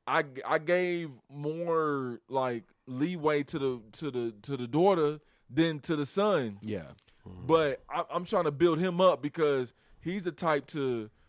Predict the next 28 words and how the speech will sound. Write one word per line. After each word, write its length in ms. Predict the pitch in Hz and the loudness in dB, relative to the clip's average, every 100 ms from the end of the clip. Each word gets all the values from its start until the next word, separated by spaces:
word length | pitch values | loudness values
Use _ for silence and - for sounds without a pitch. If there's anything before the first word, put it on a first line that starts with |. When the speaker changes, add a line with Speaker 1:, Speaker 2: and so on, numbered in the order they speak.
| _ | _
Speaker 1:
go 180 | 139 151 | 2 2
to 220 | 147 170 | 2 -2
the 140 | 147 131 | 0 0
mother 520 | 135 165 185 147 131 | 4 6 6 6 4
and 220 | 110 131 123 | 2 -4 -2
be 140 | 143 | 2
like, 380 | 139 131 117 110 | 2 2 0 -2
"Oh, 320 | 131 135 139 | -4 -2 0
uh, 40 | 143 | -2
you 540 | 139 135 131 131 135 | -4 -12 -12 -12 -8
know 80 | 139 | -4
what 60 | 143 | -4
I'm 60 | |
saying? 320 | 135 147 135 | -2 -2 -2
He 80 | 143 | -4
was, 300 | 156 147 123 - | -2 -4 -6 -10
he 140 | 156 | -8
was, 380 | 156 147 127 - | -6 -8 -10 -16
he 100 | 143 | -10
was 220 | 160 143 143 | -6 -4 -2
on 200 | 143 139 | -2 -4
that." 280 | 139 131 120 _ - | -4 -4 -8 _ -10
Speaker 2:
That's 180 | 117 | -8
snitch 240 | - 113 107 | -6 -4 -4
shit. 380 | - 120 101 - _ _ _ - _ _ _ _ | -4 -4 -4 -8 _ _ _ -20 _ _ _ _
Speaker 1:
Right. 400 | - 160 175 151 156 | 4 8 10 8 4
Speaker 2:
<laughs> 40 | - - 349 - 359 147 | 4 4 4 4 4 8
Speaker 1:
Right. 640 | 180 233 262 240 180 - | 10 12 12 10 8 4